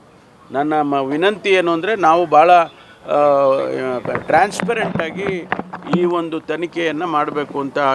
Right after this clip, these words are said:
ಹೇಳಿದ್ದೇವೆ. ಸರ್ಕಾರ, ಸರ್ಕಾರಕ್ಕಿರುವಂಥ ಅಜೆಂಡಾ ಅಷ್ಟೇ ನಮಗೆ, ಆ, ಟ್ರಾನ್ಸ್ಪರೆಂಟಾಗಿ ತನಿಖೆ ಆಗಬೇಕು ಅಂತ. ಏನು ನಾವು ಮಾತಾಡೋಗಿಲ್ಲ, ಮಾತಾಡೋದಿಲ್ಲ.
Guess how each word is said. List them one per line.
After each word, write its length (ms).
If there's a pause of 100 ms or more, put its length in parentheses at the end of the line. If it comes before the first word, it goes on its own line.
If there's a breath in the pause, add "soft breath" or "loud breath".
(100)
ಹೇಳಿದ್ದೇವೆ. 560
ಸರ್ಕಾರ, 420 (360)
ಸರ್ಕಾರಕ್ಕಿರುವಂಥ 840 (640 loud breath)
ಅಜೆಂಡಾ 460
ಅಷ್ಟೇ 280
ನಮಗೆ, 320 (720)
ಆ, 100 (460)
ಟ್ರಾನ್ಸ್ಪರೆಂಟಾಗಿ 840
ತನಿಖೆ 340
ಆಗಬೇಕು 460
ಅಂತ. 240
ಏನು 400 (460)
ನಾವು 180
ಮಾತಾಡೋಗಿಲ್ಲ, 880
ಮಾತಾಡೋದಿಲ್ಲ. 800